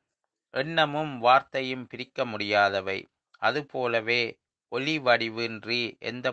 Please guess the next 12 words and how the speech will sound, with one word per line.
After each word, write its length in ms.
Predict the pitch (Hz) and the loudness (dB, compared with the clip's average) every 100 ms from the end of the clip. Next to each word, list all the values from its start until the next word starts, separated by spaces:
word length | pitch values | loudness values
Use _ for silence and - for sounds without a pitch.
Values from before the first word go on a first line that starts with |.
| - | -4
பொருளும் 520 | 120 117 113 113 123 110 | -4 -2 0 0 -2 -10
நாம் 320 | - 110 113 110 _ _ _ _ _ _ _ _ _ _ _ _ _ _ _ 131 | -4 0 0 -2 _ _ _ _ _ _ _ _ _ _ _ _ _ _ _ -4
எண்ண 280 | 135 147 127 123 117 | -4 -2 0 2 0
உலகிற்குள் 760 | - 117 123 120 _ - 123 113 - | -2 -2 -2 -6 _ -6 -6 -6 -2
வர 180 | 107 110 110 | 2 2 0
இயலாது. 580 | 92 104 101 98 95 95 - _ _ _ _ - - _ | -2 -2 4 6 4 0 -12 _ _ _ _ -20 -20 _
எனவே 360 | 127 156 147 156 156 120 | -2 0 2 2 2 0
ஓம்காரத்திலிருந்து 1160 | 139 156 151 147 143 - 139 123 127 123 123 139 120 | -2 2 4 6 4 0 -6 -4 -4 -6 -4 -4 -2
இப்பிரபஞ்சம் 840 | 110 - 120 123 120 110 113 123 - _ _ _ _ - | -6 -2 0 2 0 -2 -4 -4 -10 _ _ _ _ -12
உதிக்கின்றது, 760 | 113 117 - 107 101 98 95 101 - _ _ _ _ _ - | -8 -8 -8 -8 -4 -2 -2 -4 -10 _ _ _ _ _ -4
ஓம்காரத்தில் 840 | 135 165 160 151 139 131 - 135 135 | 0 0 4 6 6 4 -2 -8 -4
நிலைக்கின்றது, 840 | 113 107 107 - 101 95 95 95 | 0 2 2 -4 -8 -2 -2 -2